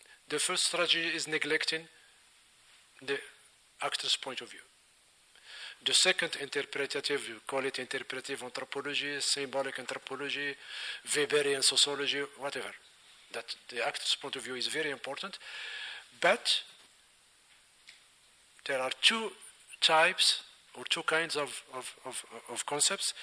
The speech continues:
Concepts, as Clifford Geertz mentioned them, distant concept from experience, okay?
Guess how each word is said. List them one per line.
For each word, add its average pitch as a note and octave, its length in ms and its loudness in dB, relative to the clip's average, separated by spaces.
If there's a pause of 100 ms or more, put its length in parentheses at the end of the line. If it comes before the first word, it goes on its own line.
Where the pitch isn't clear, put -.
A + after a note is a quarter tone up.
(500)
Concepts, F3+ 640 8 (320)
as A#2 120 2
Clifford C#3 420 -2
Geertz - 400 0 (520)
mentioned D3+ 360 6
them, F#3+ 160 -4 (800)
distant F3+ 440 6
concept E3+ 380 0
from D3+ 220 -2
experience, E3 640 2 (800)
okay? G3 220 -12